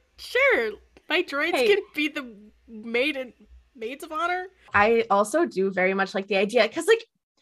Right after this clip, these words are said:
Speaker 2: it's kind of implied, like, Obi-Wan knows that Anakin and Padme are, like, kinda, you know, bumping nasties.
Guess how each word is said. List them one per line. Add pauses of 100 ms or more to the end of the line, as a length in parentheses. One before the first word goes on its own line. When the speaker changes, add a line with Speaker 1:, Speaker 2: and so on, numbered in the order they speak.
(120)
Speaker 2:
it's
kind (100)
of
implied,
like,
Obi-Wan
knows
that (500)
Anakin
and
Padme (140)
are,
like, (340)
kinda, (400)
you
know,
bumping
nasties.